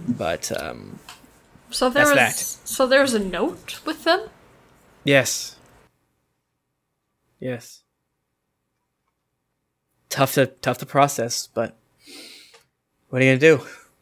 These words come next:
Speaker 1: What are you gonna do? But, uh, me and, um, Jason here are gonna bring you to Lady Silver and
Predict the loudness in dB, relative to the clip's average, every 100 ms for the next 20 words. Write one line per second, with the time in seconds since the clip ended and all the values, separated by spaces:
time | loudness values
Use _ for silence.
0 | _ -6 0 4 4 2 0 2 4 4
1 | 4 2 2 -6 _ _ _ _ _ _
2 | _ _ _ _ _ -4 2 6 6 6
3 | 4 0 0 -4 -6 -12 _ _ _ _
4 | _ _ _ _ _ _ _ _ _ _
5 | _ _ _ _ _ _ _ _ _ _
6 | _ _ -8 0 2 2 2 4 6 6
7 | 4 2 -6 _ _ _ _ _ _ _
8 | _ -2 -2 0 2 2 2 2 2 0
9 | -4 -2 -2 -4 -6 -8 -10